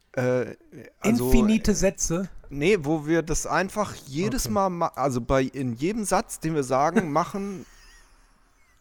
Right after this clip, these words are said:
Speaker 1: so, oder?
Speaker 2: Sehr gute.
Speaker 1: <laughs>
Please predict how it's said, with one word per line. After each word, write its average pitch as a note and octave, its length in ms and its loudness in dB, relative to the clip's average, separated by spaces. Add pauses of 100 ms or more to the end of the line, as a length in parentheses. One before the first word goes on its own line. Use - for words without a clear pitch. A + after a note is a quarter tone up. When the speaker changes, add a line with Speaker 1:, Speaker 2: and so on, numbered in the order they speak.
(1300)
Speaker 1:
so, G#2 300 0 (640)
oder? F#3 300 0 (560)
Speaker 2:
Sehr G3 640 2 (160)
gute. F#3 760 4 (840)
Speaker 1:
<laughs> A#3 60 -2